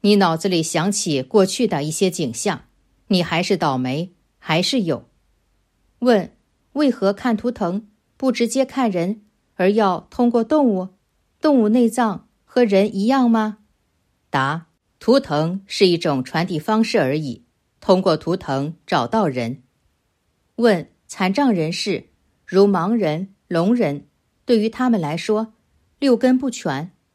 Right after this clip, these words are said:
是否六尘和六识也不全？是否会影响他们对佛法的感悟和证悟？答：那当然，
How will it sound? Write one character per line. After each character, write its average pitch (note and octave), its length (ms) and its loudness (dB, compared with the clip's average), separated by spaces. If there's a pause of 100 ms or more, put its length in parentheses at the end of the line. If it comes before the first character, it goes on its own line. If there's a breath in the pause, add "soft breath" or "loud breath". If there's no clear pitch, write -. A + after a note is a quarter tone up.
(220)
是 - 240 0
否 E3+ 300 0
六 A3+ 220 4
尘 E3+ 260 -4
和 A#3 140 -2
六 A#3+ 200 2
识 E3 280 -6
也 F3+ 180 -4
不 A3+ 160 -4
全？ D3+ 360 -8 (560)
是 - 240 -2
否 F#3+ 160 0
会 G3 140 0
影 F#3 200 0
响 F3 220 -4
他 G#3+ 220 -4
们 F#3+ 360 -2
对 A3+ 120 2
佛 G#3 220 -2
法 G3 220 -6
的 F3 180 -4
感 D#3 280 -4
悟 G3 200 -4
和 - 240 -6
证 C4 260 2
悟？ E3+ 220 -4 (640)
答： C#3 360 -2 (200)
那 A#3+ 180 0
当 F3 260 -2
然， A2+ 280 -6